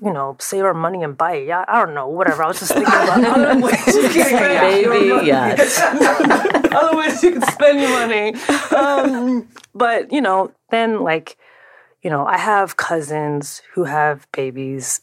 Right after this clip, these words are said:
Speaker 1: and every holiday, um, I may see them with the babies, and I'm just like, "Okay,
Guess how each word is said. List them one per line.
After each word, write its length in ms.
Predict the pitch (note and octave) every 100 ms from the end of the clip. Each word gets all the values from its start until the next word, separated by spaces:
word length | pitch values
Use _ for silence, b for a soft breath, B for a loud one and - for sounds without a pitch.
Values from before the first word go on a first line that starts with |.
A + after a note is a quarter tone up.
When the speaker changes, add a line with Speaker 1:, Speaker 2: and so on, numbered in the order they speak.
| -
Speaker 1:
and 340 | D#3 D3 C#3+ - b b -
every 540 | F#3 D#3+ F#3 F#3 F3+ _
holiday, 800 | - - D#3+ D#3 D3 D3 C#3+ D3 C#3+ _ _ _ _
um, 460 | - D#3+ F#3 G#3 G#3
I 100 | E3+
may 200 | E3+ F3
see 300 | G3+ - F3
them 300 | D#3 F3+ F#3
with 120 | F3+ -
the 80 |
babies, 420 | F#3+ D#3 D3+ D3+ -
and 80 |
I'm 100 | D#3
just 200 | D#3 D#3+
like, 220 | E3+ E3 -
"Okay, 580 | C4+ - - - F#3